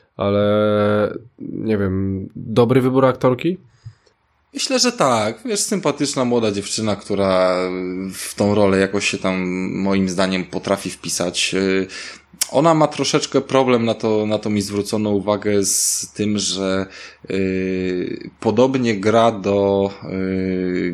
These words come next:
Speaker 2: głównej, głównej aktorki, nie pamiętam jej nazwiska, bohaterki w postaci Wonder Woman.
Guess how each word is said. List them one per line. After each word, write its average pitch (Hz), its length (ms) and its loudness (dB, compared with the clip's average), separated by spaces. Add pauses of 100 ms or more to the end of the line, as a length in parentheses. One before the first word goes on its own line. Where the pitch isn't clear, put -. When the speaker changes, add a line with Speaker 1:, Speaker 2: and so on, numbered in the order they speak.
Speaker 2:
głównej, 95 680 2 (100)
głównej 95 500 0
aktorki, 95 600 0
nie 95 140 4
pamiętam 95 320 0
jej 92 100 2
nazwiska, 90 500 -2
bohaterki 87 720 -2
w - 80 -10
postaci 90 500 -2
Wonder 92 300 2
Woman. 87 340 0